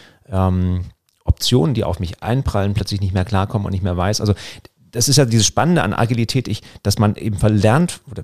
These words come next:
ist zumindest meine Sicht so, lernt, mit Veränderungen umzugehen und die auch wirklich nahezu herausfordert und zu sagen kann, „Was können wir heute mal anders machen?“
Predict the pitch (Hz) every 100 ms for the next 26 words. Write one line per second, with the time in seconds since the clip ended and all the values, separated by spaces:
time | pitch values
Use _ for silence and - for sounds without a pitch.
0 | - 92 80 80 98 87 90 107 104 104
1 | - 87 85 110 135 101 - - 107 101
2 | 98 107 147 - - 80 78 85 95 -
3 | - 95 95 - 87 92 98 98 87 85
4 | 120 160 - 73 80 78 - 87 87 95
5 | 87 - 107 95 98 - 92 135 101 -
6 | - -